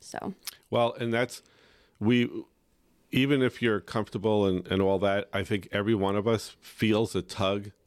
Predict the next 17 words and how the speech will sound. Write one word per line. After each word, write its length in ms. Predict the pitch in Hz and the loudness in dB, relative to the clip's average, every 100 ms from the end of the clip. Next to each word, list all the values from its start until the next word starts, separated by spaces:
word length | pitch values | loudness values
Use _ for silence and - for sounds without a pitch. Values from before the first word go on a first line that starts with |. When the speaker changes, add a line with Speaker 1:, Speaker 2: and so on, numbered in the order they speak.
| - | -10
Speaker 2:
to 140 | - 87 | -6 -2
something 400 | 110 90 95 92 | -2 -2 0 0
else. 220 | 71 - | -2 -2
So, 240 | - 95 | 0 0
you 360 | 95 - - 101 | 0 -4 -2 0
know, 60 | 101 | 2
you 140 | 95 | 4
might 200 | 95 92 | 2 0
be 80 | 98 | -2
bored. 440 | 85 101 104 104 95 _ _ - | 0 0 2 0 -4 _ _ -16
So 420 | - 95 92 - - - 185 | -2 0 2 -2 -10 -18 -4
there's 240 | 104 90 | 0 2
a 60 | 98 | 2
little 300 | 107 101 98 | 2 2 2
lack 280 | 98 - | 0 -2
of 60 | 95 | -10
fulfillment. 600 | 98 - 113 110 127 - | -12 -4 0 2 2 0